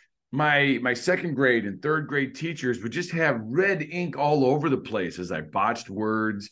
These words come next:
made spelling mistakes, ran over the lines, didn't do the capital letter versus the,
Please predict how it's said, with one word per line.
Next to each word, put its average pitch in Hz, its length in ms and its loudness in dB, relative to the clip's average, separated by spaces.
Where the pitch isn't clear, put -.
made 117 340 2
spelling 120 400 0
mistakes, 113 580 -2
ran 113 300 -4
over 117 220 2
the 110 120 -4
lines, 110 720 -2
didn't 143 340 0
do 139 220 6
the 127 80 6
capital 123 580 2
letter 120 320 2
versus 113 420 -6
the, 107 260 -2